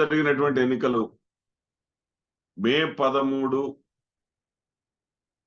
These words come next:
రెండు వేల ఇరవై నాలుగున జరిగినటువంటి ఎన్నికలు, అవి అసలు ఎన్నికలేనా, లేకపోతే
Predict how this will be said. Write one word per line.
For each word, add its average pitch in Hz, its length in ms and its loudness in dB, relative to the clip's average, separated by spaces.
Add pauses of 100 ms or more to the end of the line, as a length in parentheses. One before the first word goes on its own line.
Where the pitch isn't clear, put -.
(600)
రెండు 127 300 0
వేల 139 180 2 (120)
ఇరవై 127 320 -4
నాలుగున 123 400 -4
జరిగినటువంటి 110 680 -6
ఎన్నికలు, 120 500 -2 (1700)
అవి 131 200 0
అసలు 143 200 -4 (120)
ఎన్నికలేనా, 139 640 0 (1500)
లేకపోతే 160 560 -2